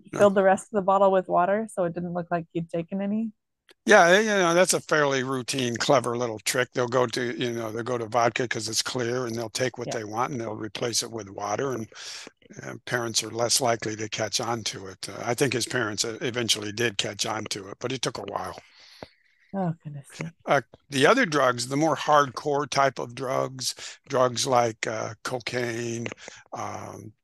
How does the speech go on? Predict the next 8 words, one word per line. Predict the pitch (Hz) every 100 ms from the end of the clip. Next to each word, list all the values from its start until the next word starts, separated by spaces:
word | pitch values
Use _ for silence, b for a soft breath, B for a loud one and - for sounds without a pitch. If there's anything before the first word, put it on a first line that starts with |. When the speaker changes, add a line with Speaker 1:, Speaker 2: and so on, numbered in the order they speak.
| -
Speaker 1:
methamphetamine, | 120 113 135 117 113 - 117 113 113 113 110 110 107 - B B _
uh, | 110 98 98 98
Speaker 2:
Mm. |
Speaker 1:
fentanyl, | - - 123 117 123 120 117 110 110 B B B B B -
um, | 139 139 135 - -
those | 143 139 208 269 269 220 - -
among | 151 151 143
teenagers | - 147 135 123 117 117 113 110 110